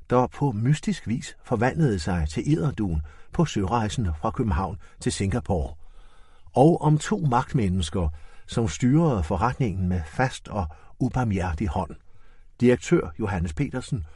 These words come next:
og hans højre hånd og efterretningschef, bogholderen Inga Lydia Rasmussen. Fortællingen om Nordisk Fjer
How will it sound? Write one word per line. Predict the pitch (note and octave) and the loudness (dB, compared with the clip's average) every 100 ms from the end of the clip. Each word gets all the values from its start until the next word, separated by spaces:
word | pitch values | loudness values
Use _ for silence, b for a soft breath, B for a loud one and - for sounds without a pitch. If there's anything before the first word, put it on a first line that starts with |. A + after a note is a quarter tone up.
| b b - | b b -6
og | |
hans | A2+ F#2 | -4 -4
højre | E2 A2 C3+ | -2 -2 0
hånd | B2 A2 - - | -2 -4 -6 -10
og | F2+ F2+ | -6 -4
efterretningschef, | G#2 C#3 G2 G2+ D#2+ - D#2+ D#2+ b b b b | 0 0 0 -2 -4 -2 -4 -6 b b b b
bogholderen | - C3+ C#3 C3 A2+ G2 F#2+ b b b | 2 4 4 2 2 2 0 b b b
Inga | - A#2 C3+ D3 B2 | -4 -2 0 -2 -4
Lydia | F2+ F#2+ - D3+ | -6 -6 -2 -2
Rasmussen. | F2 C#2 - - F2+ E2+ D#2+ - - - - - - - - - - - - - - - b b b b b b b b b - | -2 -4 -6 -4 -4 -2 -4 -6 -16 -20 -20 -20 -20 -20 -20 -20 -20 -20 -20 -20 -20 -20 b b b b b b b b b 2
Fortællingen | - - G#3 G#3+ F3+ | 4 6 6 4 4
om | C#3 | 4
Nordisk | A#2+ G2+ A#2 - | 4 2 0 -4
Fjer | - A2+ G2+ D#2 | 2 2 2 -6